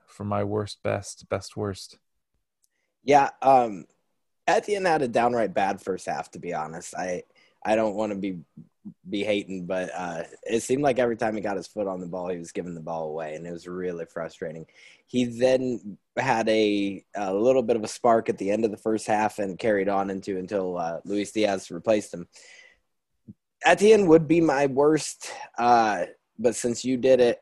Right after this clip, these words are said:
Speaker 2: I'm gonna go with the other option floating in my head, and that's Harrison Awful. Uh,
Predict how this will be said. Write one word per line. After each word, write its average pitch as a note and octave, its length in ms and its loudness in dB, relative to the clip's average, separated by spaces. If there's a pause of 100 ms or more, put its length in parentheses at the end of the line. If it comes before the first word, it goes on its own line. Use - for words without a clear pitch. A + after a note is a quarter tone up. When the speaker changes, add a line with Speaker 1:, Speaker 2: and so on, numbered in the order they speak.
Speaker 2:
I'm A2+ 160 -2
gonna A2+ 180 0
go A2+ 140 2
with G#2+ 100 -2
the A2+ 120 2
other A2 200 2
option G#2 320 -2
floating G2+ 320 0
in G2 80 -4
my F#2+ 120 -4
head, G2+ 200 0
and G2+ 100 -4
that's G2 220 -4
Harrison G2 400 2
Awful. E2 500 -10 (440)
Uh, G#2+ 380 0